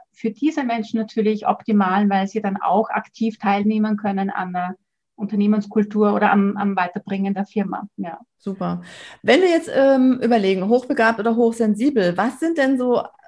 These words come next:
Speaker 2: aus deiner Sicht und deiner langjährigen Erfahrung Jobs, wo hochsensibel und hochbegabte Menschen besonders gut performen können oder wo sie,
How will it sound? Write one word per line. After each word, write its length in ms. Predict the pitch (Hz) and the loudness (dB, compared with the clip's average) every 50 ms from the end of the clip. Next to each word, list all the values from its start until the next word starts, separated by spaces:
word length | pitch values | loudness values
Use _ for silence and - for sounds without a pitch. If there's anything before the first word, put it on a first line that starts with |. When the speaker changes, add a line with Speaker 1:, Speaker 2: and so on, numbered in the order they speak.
| _ _ - | _ _ -8
Speaker 2:
aus 300 | - 120 185 226 226 226 | -2 0 0 0 0 -2
deiner 420 | - 196 175 180 240 294 294 285 277 | 0 0 2 2 2 0 0 0 -2
Sicht 300 | 262 269 277 302 285 262 | -2 -2 -2 -2 -2 -2
und 100 | 247 247 | 0 2
deiner 560 | 240 226 240 254 247 247 240 240 233 226 - - | 2 2 2 2 0 0 0 0 0 -2 -2 -2
langjährigen 580 | 208 214 196 220 269 294 294 285 269 262 220 | -2 -2 -2 0 0 0 2 2 0 0 0
Erfahrung 720 | 202 226 226 - 220 226 233 240 247 240 233 220 208 - - - | -4 -6 -6 -4 -4 -4 -2 -2 0 0 0 0 -2 -4 -8 -4
Jobs, 460 | - 190 214 269 320 - - - - 220 | 0 2 2 2 2 -2 -6 -14 -10 -4
wo 260 | 208 233 240 233 214 | 0 2 2 2 2
hochsensibel 720 | 226 269 320 311 - - 262 240 233 233 247 240 247 247 | 0 -2 -4 -4 -6 -4 -4 -2 -2 -2 -2 -2 -2 -2
und 240 | - - 220 208 202 | -2 -2 -4 -2 -2
hochbegabte 720 | 240 269 285 - - 240 208 214 208 214 220 220 - 226 | -2 -4 -4 -4 -6 -4 -2 0 0 -2 -2 -4 -4 -2
Menschen 440 | 220 214 220 220 226 226 - 240 220 | 0 0 0 0 0 0 0 -2 -2
besonders 640 | 208 214 208 214 226 233 226 226 220 220 220 - - - - _ _ _ _ _ _ _ _ _ _ - 190 | -2 0 0 0 2 2 2 0 0 -2 -6 -12 -20 -20 -20 _ _ _ _ _ _ _ _ _ _ -8 -2
gut 360 | 180 262 302 311 302 - - | 0 2 2 2 0 -2 0
performen 580 | 269 233 226 226 247 262 302 294 247 214 202 | 0 0 2 2 2 2 4 4 2 2 0
können 320 | - 214 202 180 175 180 - | 0 -2 -2 0 0 0 -2
oder 240 | - 196 202 180 175 - - - - _ - | -2 -2 -2 -4 -6 -10 -18 -20 -14 _ -2
wo 120 | 226 240 | 0 0
sie, 260 | 214 220 233 226 220 | 2 2 2 2 2